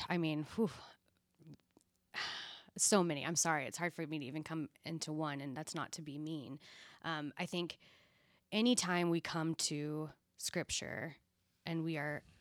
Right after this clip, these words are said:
coming to it within the context of trying to fulfill our own feelings, to, to really, what does this say about me? What does this say about my life? Um,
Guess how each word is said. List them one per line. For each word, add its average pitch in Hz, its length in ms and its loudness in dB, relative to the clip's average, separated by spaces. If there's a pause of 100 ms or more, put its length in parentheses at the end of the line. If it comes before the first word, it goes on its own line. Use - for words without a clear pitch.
(140)
coming 196 360 0
to 151 220 0
it 151 300 -2
within 170 340 -2
the 170 80 0
context 156 520 -4
of 151 80 -6
trying 151 360 -4
to 147 360 -4 (1040)
fulfill 165 640 0
our 170 240 0
own 160 300 0 (100)
feelings, 202 640 2
to, 156 300 -2 (160)
to 196 140 0
really, 180 360 2 (220)
what 202 140 6
does 233 120 8
this 202 140 4
say 180 160 4
about 160 240 2
me? 160 340 -4
What 160 100 -2
does 175 120 2
this 170 100 2
say 160 140 2
about 147 180 0
my 151 300 -2
life? 107 480 -6 (420)
Um, 143 460 0